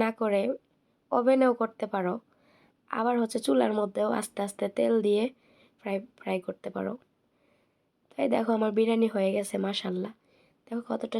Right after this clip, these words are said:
সুন্দর হয়েছে, ঝরঝরা হয়েছে, দেখতেও কিন্তু অনেক সুন্দর লাগতেছে, মাশাআল্লাহ। এটা আমার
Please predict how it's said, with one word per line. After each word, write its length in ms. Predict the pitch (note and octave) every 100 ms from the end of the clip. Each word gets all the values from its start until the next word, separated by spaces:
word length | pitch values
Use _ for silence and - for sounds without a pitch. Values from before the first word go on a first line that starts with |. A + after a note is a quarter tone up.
| A3
সুন্দর 280 | C#4 D4 C#4+
হয়েছে, 180 | A3+ G#3 G#3
ঝরঝরা 440 | G#3 F#3+ F#3 G#3+ A3
হয়েছে, 260 | G3 F3+ F#3 G3 _ _ _ _ _ _ _
দেখতেও 300 | A#3+ A#3+ A3 G#3+
কিন্তু 140 | A3 A3
অনেক 120 | G#3+ -
সুন্দর 200 | A3+ G#3+
লাগতেছে, 400 | G#3 - F#3+ - A3+ _ _ _ _ _ _ -
মাশাআল্লাহ। 520 | A3 A3 F#3+ F3+ G3+ - _ _ _ -
এটা 200 | C#4 B3+ A#3
আমার 140 | A#3